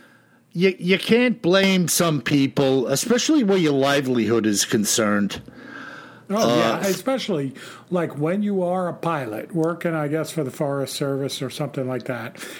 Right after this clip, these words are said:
Speaker 2: and then you're on duty and you see this and you're gonna get on the radio and talk about it? Uh, nothing good
Speaker 1: Yeah.
Speaker 2: is gonna come out of that.
Speaker 1: Yeah, yeah, you know, it's, uh, I try to put myself in the same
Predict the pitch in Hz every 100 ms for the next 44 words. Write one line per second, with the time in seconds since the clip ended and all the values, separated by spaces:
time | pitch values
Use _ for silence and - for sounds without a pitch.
0 | - - 165 156 165 160 151 151 - 185
1 | 190 202 180 151 196 165 110 117 123 160
2 | 165 156 147 - 185 151 135 - 147 139
3 | 160 151 156 170 165 147 160 180 202 180
4 | 143 190 196 220 240 247 - - 170 185
5 | 190 185 165 151 - - - - - -
6 | - - 165 202 226 226 147 156 151 123
7 | 120 131 117 139 127 117 110 101 - -
8 | - - - - - 143 131 127 113 110
9 | - 139 131 120 139 139 135 131 123 -
10 | - 139 127 123 139 147 190 190 175 -
11 | 185 156 151 - 151 147 139 127 - 156
12 | 147 143